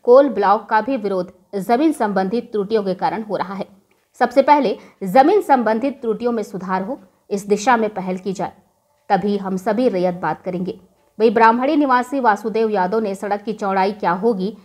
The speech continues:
व मुआवजे का क्या प्रावधान होगा, इससे संबंधित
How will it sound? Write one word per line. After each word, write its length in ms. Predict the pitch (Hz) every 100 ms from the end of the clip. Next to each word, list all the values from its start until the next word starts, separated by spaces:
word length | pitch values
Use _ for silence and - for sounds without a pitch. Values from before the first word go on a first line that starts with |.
| _ _ _ -
व 160 | 220 226
मुआवजे 440 | 226 220 214 277
का 140 | 254
क्या 200 | 214 208
प्रावधान 500 | 185 190 180 185 185
होगा, 380 | 190 262 202 151 - _ -
इससे 220 | 202 208
संबंधित 580 | 202 190 214 220 175